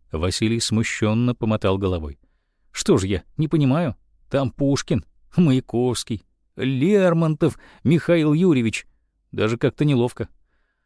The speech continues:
«Ага», — начал разбираться в ситуации добрый папа. «А вот на физике ловко,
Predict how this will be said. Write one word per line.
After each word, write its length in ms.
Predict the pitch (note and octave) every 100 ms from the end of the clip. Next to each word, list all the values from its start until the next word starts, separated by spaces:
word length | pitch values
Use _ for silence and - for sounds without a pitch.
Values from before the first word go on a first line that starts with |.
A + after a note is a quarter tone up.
| _ _ _ _ -
«Ага», — 920 | A2 G#3+ E3 G2+ F#2+ F#2 F2+ F2 E2+ _ -
начал 580 | F2 E2+ F3 F#3 F3+ F3
разбираться 580 | E3 B2 G#2+ D#3 - C3+
в 80 |
ситуации 600 | - A#2 G2 C3 - - C#3
добрый 400 | F#2+ G2+ G#2 F#2+
папа. 300 | - - - _ _ _ _ _ _ -
«А 140 | F2
вот 280 | G2 C#3 -
на 220 | C3+ C#3+
физике 540 | C3+ A#3+ G#3 C3 - F#2+
ловко, 680 | E2 E3 - F3 F3 E3+